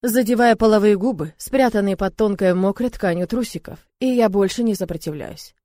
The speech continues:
Лащусь, как кошка, к его руке, поглаживающей мои волосы,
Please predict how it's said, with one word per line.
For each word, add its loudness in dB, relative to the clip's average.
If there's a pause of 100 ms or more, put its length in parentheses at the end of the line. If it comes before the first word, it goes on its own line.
(760)
Лащусь, -2
как -2
кошка, -2
к -8
его 0
руке, -2
поглаживающей -4
мои -2
волосы, -8